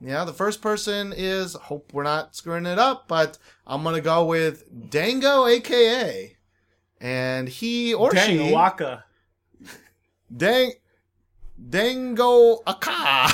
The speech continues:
Speaker 1: <laughs>
Speaker 2: Dango Waka.
Speaker 1: Maybe it's Dango Aka.
Speaker 2: Maybe it's Dango Aka.
Speaker 1: Or maybe it's Diang O Aka.
Speaker 2: Or maybe it's Dano A K A.
Speaker 1: Oh.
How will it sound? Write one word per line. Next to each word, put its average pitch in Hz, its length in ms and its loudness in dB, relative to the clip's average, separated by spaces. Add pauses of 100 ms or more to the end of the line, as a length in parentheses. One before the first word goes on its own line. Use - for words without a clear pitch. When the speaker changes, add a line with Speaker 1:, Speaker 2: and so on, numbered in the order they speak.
(100)
Speaker 1:
<laughs> - 160 -6
Speaker 2:
Dango 175 260 0
Waka. 139 460 0 (1400)
Speaker 1:
Maybe 156 360 -4
it's 127 160 -4
Dango 110 380 -8
Aka. 104 440 -16 (240)
Speaker 2:
Maybe 185 260 -8
it's 151 160 -10
Dango 147 600 -6
Aka. - 360 -16 (220)
Speaker 1:
Or 180 160 -4
maybe 226 220 0
it's 143 120 -4
Diang 208 840 -4 (340)
O 156 440 -2
Aka. 113 540 -8 (920)
Speaker 2:
Or 156 100 -6
maybe 196 220 -2
it's 190 240 -6
Dano 156 760 -2
A 147 160 -8
K 135 580 -8 (1700)
A. 135 40 -16
Speaker 1:
Oh. 151 220 -14